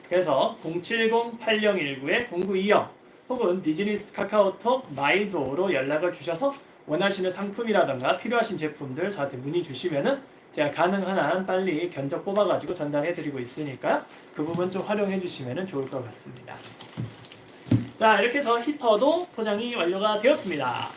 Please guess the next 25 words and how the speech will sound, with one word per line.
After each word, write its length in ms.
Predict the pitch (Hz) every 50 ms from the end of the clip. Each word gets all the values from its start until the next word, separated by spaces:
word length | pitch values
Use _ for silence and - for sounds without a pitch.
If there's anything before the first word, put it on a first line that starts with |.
| - - -
이렇게 160 | - - - -
보면은 360 | 190 202 214 226 233 269 302 320 - - - -
엣지 200 | 160 170 - 240
봐봐요. 380 | 185 208 202 175 156 196 214 -
그 260 | 190 196 202 190 185
소리가 460 | 175 - 262 - 214 233 277 311 - - - - - - - - - - - - - - - - - - - - - - -
이게, 180 | 185 196 - 240
이게, 260 | 226 226 214 208 - - - - - - 190 - - - - - - - - - -
이게 120 | 196 208 196
쇠 300 | 196 - 320 339 349 359
소리가 360 | 349 320 359 359 349 339 285
아니에요. 160 | - 156 160
쇠 140 | - 240 254
소리가 340 | 247 277 320 320 294 233 151
아니라 340 | 135 139 147 180 180 - 135
이게 240 | 139 151 165 165 165 151 -
풍선이에요. 720 | - - 302 339 339 349 320 214 - 135 123 120 117 113 - - - - - - - - - - - - - - - -
이걸 220 | - 185 240 226 180
농구도 360 | 180 247 311 330 349 285 254
해도 120 | 233 208 175
돼요. 100 | 131 - -
라라라, 480 | - - - - - - - - - - - - - - - - - - - - - - - - - - - - - -
라라라. 380 | - - - - 139 - - - -
이렇게, 280 | 175 196 208 180 143 - -
어? 280 | 180 240 294 339 -